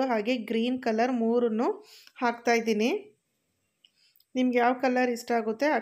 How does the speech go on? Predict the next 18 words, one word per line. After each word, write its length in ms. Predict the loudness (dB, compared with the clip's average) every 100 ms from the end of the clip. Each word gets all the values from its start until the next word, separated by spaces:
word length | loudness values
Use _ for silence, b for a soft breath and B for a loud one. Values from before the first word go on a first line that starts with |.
| -2
ಕಲರ್ನ 420 | -2 -2 -2 -2 0
ಯೂಸ್ 160 | -2 -2 -2
ಮಾಡ್ಕೊಬೋದು. 600 | -2 -4 -4 -4 -2 -2 -4 -10 _ _ _ _ _ _ _ -4
ಇದನ್ನು 280 | 0 2 2 2
ಹಾಗೇನೆ 540 | 2 2 2 2 2 0 -2 -10 b b b b _ _ -8
ಆ 60 | -2 2
ಕಲರೆಲ್ಲ 440 | 4 4 4 4 2 2
ಹಿಡಿಬೇಕು, 500 | 0 2 2 2 0
ಅದಕ್ಕೋಸ್ಕರ 540 | 0 0 -2 -2 0 0 2
ನಾನಿಲ್ಲಿ 320 | 2 0 0 2 2
ಒನ್ 100 | 2 0
ಅವರ್ 220 | 2 0
ಅಷ್ಟು 180 | -2 -6 -2
ಕಾಲ 200 | 0 2 0
ನಾನು 180 | 0 -2 -2 -2
ಇದನ್ನು 220 | -2 -2 -2
ಹಾಗೆ 260 | -2 -2 -2
ಬಿಡ್ತಾಯಿದ್ದೀನಿ. 580 | -2 -2 -2 0 -2 -2